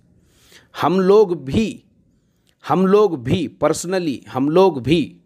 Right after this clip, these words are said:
हमारे हज़रत जी मौलाना साद साहब ने अपने आखिरी बयान में जो हमको ये नसीहत की थी कि भाई हमारे साथी पूरा पूरा सोशल डिस्टेंसिंग का ख्याल रखे, वन फ़ोर्टी फ़ोर को वायलेट ना करे,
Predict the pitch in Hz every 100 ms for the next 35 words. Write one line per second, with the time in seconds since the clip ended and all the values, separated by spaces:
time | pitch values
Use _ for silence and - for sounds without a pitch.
0 | _ _ _ _ _ - 151 185 190 147
1 | 143 143 113 113 113 127 135 131 131 139
2 | - 135 123 135 123 127 123 117 131 113
3 | 117 139 175 175 147 147 151 151 151 139
4 | 120 131 147 202 190 185 147 - 165 151
5 | 139 - 170 170 139 - _ _ _ _
6 | - 143 147 143 120 139 160 151 139 127
7 | - 156 135 160 _ _ _ _ _ _
8 | 165 220 202 160 160 135 - 135 131 147
9 | 135 131 - 139 131 123 135 131 127 123
10 | 120 127 123 123 123 131 127 110 120 139
11 | 131 127 120 139 127 123 123 131 113 113
12 | 123 135 131 131 123 127 127